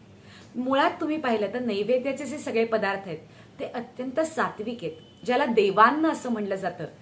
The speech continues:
पंचामृत असेल, पंचखाद्य असेल, उकडीचे मोदक असतील, प्रसादाचा शिरा असेल, आपल्याकडे आरतीत पण वर्णन आहे बघा, "घृत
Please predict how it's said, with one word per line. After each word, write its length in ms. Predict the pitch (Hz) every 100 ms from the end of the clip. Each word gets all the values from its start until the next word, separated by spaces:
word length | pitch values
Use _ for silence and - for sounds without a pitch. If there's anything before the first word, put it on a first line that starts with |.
| - - - 214
पंचामृत 540 | 214 202 247 254 247
असेल, 300 | 190 196 190
पंचखाद्य 720 | - 208 208 240 247 226 240
असेल, 380 | 214 - 180 170 - - - -
उकडीचे 400 | 233 277 294 311
मोदक 360 | 277 233 226 226
असतील, 360 | 214 208 196
प्रसादाचा 600 | - - 185 214 208 214 226
शिरा 300 | - 208 226
असेल, 360 | 247 208 180 165 - - - -
आपल्याकडे 380 | 220 220 302 320
आरतीत 360 | 294 214 220 285
पण 200 | - 294
वर्णन 260 | 247 214
आहे 160 | 220 220
बघा, 240 | 180 156 143 - - - - - - - - -
"घृत 240 | 226 240